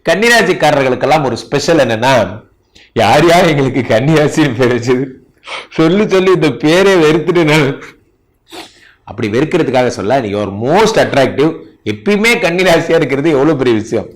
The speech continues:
அது உங்களுக்கு கிடைக்கப்பட்டிருக்கு. அதனால, ஆ, நீங்கள் ரொம்ப சுத்தமான ஆள்னு சொல்ல வரேன், வேற ஒண்ணும் இல்ல. So, அப்போ உங்களுக்கெல்லாம் வந்து என்ன விதமான பலன்கள் ஏற்படும்?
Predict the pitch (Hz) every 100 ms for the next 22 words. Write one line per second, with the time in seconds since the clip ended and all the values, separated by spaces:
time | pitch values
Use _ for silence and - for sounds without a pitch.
0 | - 107 123 117 113 98 - 139 131 95
1 | 87 80 - - _ - - - 135 139
2 | 170 151 113 - - - _ _ _ -
3 | 123 117 107 101 90 85 82 _ _ 110
4 | 143 147 139 190 196 - 143 156 185 190
5 | 165 147 139 117 104 90 - 113 113 113
6 | 104 85 - _ - _ - 196 170 190
7 | 196 165 196 254 214 214 202 208 165 165
8 | 180 139 90 - - _ _ _ - 131
9 | 170 156 131 123 120 113 95 - 139 143
10 | 123 104 - 85 -